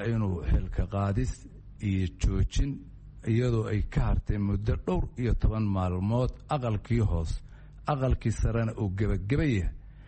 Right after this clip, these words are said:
inuu qoraalkaana sameeyo, arrimahaana keeno, eedayntaasna soo jeediyo,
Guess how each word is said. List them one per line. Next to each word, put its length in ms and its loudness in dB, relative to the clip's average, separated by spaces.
inuu 220 0
qoraalkaana 720 0
sameeyo, 520 0
arrimahaana 760 2
keeno, 400 2
eedayntaasna 840 2
soo 240 2
jeediyo, 500 0